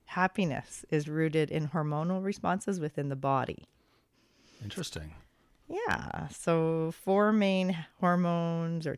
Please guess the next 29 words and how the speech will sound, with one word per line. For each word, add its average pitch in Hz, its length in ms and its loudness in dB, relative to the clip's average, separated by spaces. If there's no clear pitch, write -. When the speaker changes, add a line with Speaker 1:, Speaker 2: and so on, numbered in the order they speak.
Speaker 1:
neurotransmitters 165 920 0
that - 140 -2
make 151 200 -2
us - 180 -6
feel 165 400 2
good 147 500 -4
have 147 240 0
a 147 80 0
huge 156 720 -2
role 143 240 2
to 143 100 -6
play. - 300 -4
Speaker 2:
So - 220 6
when 113 160 6
I 127 180 2
eat, 117 420 -4
like, 98 300 -2
uh, 95 380 0
a 101 160 -2
pickle 139 560 2
and 110 160 2
it 107 80 -6
makes 107 300 -2
me 110 80 2
smile, 107 720 2
that's 113 460 2
a 104 140 2
chemical 117 600 -2
reaction. 127 640 -2